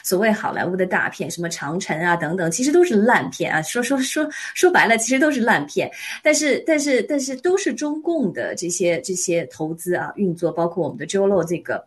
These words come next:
不是我们啊，是那个，包括 Jolo 就是，啊，孟建柱的私生子，他当时也有，啊，包养这个好莱坞的明星，包括投资大片，他拍了一个华尔街的，好像是《华尔街的狼》等等一系列的操作。其实，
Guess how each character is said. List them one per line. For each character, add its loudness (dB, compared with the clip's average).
不 -8
是 -2
我 0
们 -4
啊， -6
是 -6
那 -2
个， -4
包 4
括 4
Jolo 6
就 2
是， -2
啊， -6
孟 2
建 0
柱 -2
的 -6
私 -10
生 -2
子， -14
他 0
当 4
时 0
也 2
有， 2
啊， -2
包 6
养 2
这 -4
个 -6
好 -4
莱 0
坞 4
的 2
明 0
星， 0
包 2
括 0
投 -4
资 2
大 2
片， -4
他 -4
拍 0
了 2
一 0
个 -2
华 0
尔 4
街 0
的， 0
好 -6
像 -4
是 -6
《华 0
尔 4
街 -2
的 4
狼》 0
等 0
等 -2
一 -8
系 -4
列 2
的 2
操 -2
作。 0
其 0
实， 2